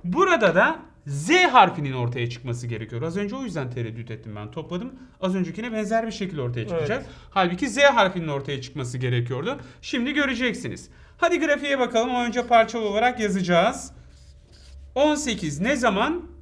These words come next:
Speaker 1: X küçük eşittir eksi on üç. Eksi iki x eksi sekiz ne zaman? X eksi on üç ile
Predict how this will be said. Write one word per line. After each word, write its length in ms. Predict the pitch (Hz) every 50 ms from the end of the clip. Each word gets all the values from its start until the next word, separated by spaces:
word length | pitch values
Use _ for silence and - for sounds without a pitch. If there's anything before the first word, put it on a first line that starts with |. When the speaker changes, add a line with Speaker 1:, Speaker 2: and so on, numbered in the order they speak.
| - - - - - - - - - - -
Speaker 1:
X 280 | 240 269 269 - 262 -
küçük 320 | - 277 262 330 311 311
eşittir 680 | 294 285 - 294 285 - - 285 285 311 302 - - - _ - - - - -
eksi 340 | - 226 214 - - - 339
on 140 | 339 311 269
üç. 300 | 185 127 120 - - - - - - - - - - _ _ - - - - _ _ _ -
Eksi 380 | 202 233 226 - - 294 277 269
iki 280 | 262 - 302 294 277
x 160 | 277 262 - 262
eksi 260 | 247 240 240 240 220
sekiz 360 | - - 208 196 190 180 160
ne 160 | 190 254 269
zaman? 400 | 214 226 190 175 190 233 277 262
X 360 | - 233 269 302 - - - - - - - _ _ _ _ - - - - - - -
eksi 300 | - 175 175 175 - -
on 160 | 220 240 277
üç 180 | 285 294 277 -
ile 300 | 240 262 277 294 320 311